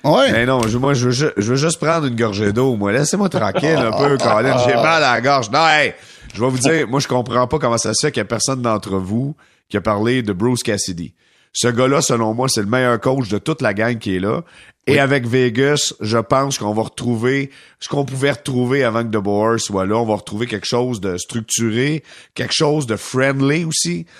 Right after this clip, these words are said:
Speaker 2: Moi, je pense que Bruce Cassidy va faire une différence avec les Golden Knights de Vegas. Je sais pas si vous êtes d'accord avec ça, là.
Speaker 1: Mon chum, mon chum Cassidy, là,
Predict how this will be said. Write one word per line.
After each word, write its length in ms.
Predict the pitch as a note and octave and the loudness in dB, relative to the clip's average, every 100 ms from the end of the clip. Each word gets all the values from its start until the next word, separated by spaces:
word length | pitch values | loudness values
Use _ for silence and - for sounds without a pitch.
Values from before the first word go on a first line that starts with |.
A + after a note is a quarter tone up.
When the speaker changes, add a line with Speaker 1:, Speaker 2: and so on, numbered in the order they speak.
| - _ | -20 _
Speaker 2:
Moi, 120 | A#2+ | -4
je 80 | C3+ | -2
pense 220 | D3 D3 | 0 0
que 60 | G#2 | -2
Bruce 280 | G2+ C#3 - | 0 0 0
Cassidy 400 | A2+ G#2 G2+ A2+ | -2 -2 -4 -2
va 120 | G#2 | -2
faire 120 | G2 | -2
une 60 | G#2+ | -4
différence 440 | G2 G2 G2+ G#2+ | -2 -4 -2 -4
avec 200 | F2+ F#2 | -4 -6
les 80 | F#2 | -6
Golden 320 | F2+ G2 F#2 F#2 | -4 -4 -4 -4
Knights 220 | G2+ F2+ | -4 -4
de 60 | |
Vegas. 300 | F2 E2 D#2 E2 | -4 -6 -6 -10
Je 60 | |
sais 60 | F#2 | -6
pas 120 | G#2+ | -6
si 80 | F#2+ | -4
vous 80 | G2+ | -4
êtes 80 | |
d'accord 200 | F#2+ F#2+ G2 | -4 -2 -2
avec 140 | E2+ | -4
ça, 160 | - B2+ | -4 -6
là. 120 | C#3 - | -6 -2
Speaker 1:
Mon 160 | A#2 | 0
chum, 300 | A#2 C#3+ E3+ - | 2 2 2 2
mon 140 | C#3+ | 0
chum 240 | D#3+ G#3 F3+ | 0 0 2
Cassidy, 520 | D3+ - C#3+ D3 E3+ | 2 2 2 4 4
là, 260 | C3+ C3+ | 4 2